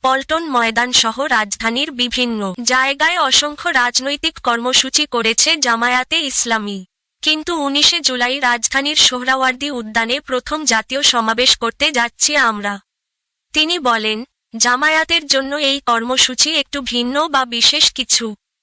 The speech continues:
এই সমাবেশে সর্বোচ্চ উপস্থিতি নিশ্চিতে সর্বাত্মক প্রস্তুতি নেওয়া হয়েছে। যানজট ও ভোগান্তি যাতে তুলনামূলক কম হয় সেজন্য শনিবারকে সমাবেশের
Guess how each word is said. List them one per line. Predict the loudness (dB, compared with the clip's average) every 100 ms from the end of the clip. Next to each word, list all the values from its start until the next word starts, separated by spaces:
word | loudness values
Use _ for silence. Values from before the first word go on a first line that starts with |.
| _ _ _ _ _ _
এই | 0 2
সমাবেশে | 2 2 2 0 2 0 2 2
সর্বোচ্চ | 2 2 0 -6 -2 0
উপস্থিতি | 0 -2 0 0 -2 -2 0
নিশ্চিতে | 2 2 2 2 0 0
সর্বাত্মক | 2 2 2 -2 0 -4 -2
প্রস্তুতি | -4 -2 -2 -2 0
নেওয়া | 2 2 2
হয়েছে। | 0 -4 0 0 -2 -6 _ _ _ -2
যানজট | 2 2 2 0 0 2
ও | 0 0
ভোগান্তি | -2 0 0 0 -2 -2
যাতে | -2 0 -2
তুলনামূলক | -2 -2 2 0 2 0 -2 0
কম | 0 0
হয় | -2 0 2
সেজন্য | 2 0 -2 0 0
শনিবারকে | 2 2 0 0 -2 -2 0
সমাবেশের | 2 2 2 2 2 2